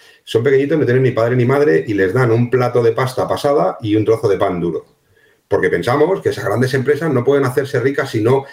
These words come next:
hacen algo de manera, pues, eh, no correcta. Por supuesto que to-, no todo lo harán correcto, pero tampoco tiene por qué ser así. Es decir, estamos en un momento en el que nos lo creemos absolutamente todo. Y yo creo que está bien, los medios están bien,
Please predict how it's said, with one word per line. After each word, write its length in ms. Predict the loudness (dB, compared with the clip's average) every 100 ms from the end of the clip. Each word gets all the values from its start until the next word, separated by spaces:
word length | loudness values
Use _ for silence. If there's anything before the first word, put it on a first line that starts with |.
| -4
hacen 280 | -4 0 0
algo 380 | 0 0 0 -4 -18
de 220 | -4 -2 0
manera, 760 | 0 0 0 0 -2 -2 -4 -6 -2
pues, 400 | 0 0 -2 -2
eh, 540 | 0 0 -2 -2 -2 0
no 160 | 0
correcta. 520 | 2 0 -2 -2 -4 -4 -2
Por 160 | 0
supuesto 360 | 0 0 0 0
que 100 | 0
to-, 180 | 0 -2
no 260 | 0 -2
todo 200 | 0 0
lo 40 | 0
harán 180 | -2 -2
correcto, 440 | -2 -2 -2 -2
pero 180 | 0 -2
tampoco 400 | -2 -2 -2 -2
tiene 200 | 0 0
por 180 | -2 -4
qué 100 | -4
ser 200 | -4 -8
así. 320 | -4 -4 -4
Es 80 | -6
decir, 180 | -2 -2
estamos 300 | 0 0 0
en 80 |
un 60 | 0
momento 260 | 0 0 0
en 80 |
el 60 | 0
que 80 | 0
nos 100 | -2
lo 140 | -2
creemos 400 | 0 0 0 0
absolutamente 720 | -2 0 0 0 0 -2 -6
todo. 340 | -4 -4 -4 -18 _ -20 -20 _ _ -2
Y 80 |
yo 160 | 0 2
creo 140 | 2
que 60 | 0
está 180 | 0 -2
bien, 400 | 0 0 -2 -4
los 160 | -4 0
medios 440 | 0 2 0 -2
están 180 | -4 0
bien, 380 | 2 0 -2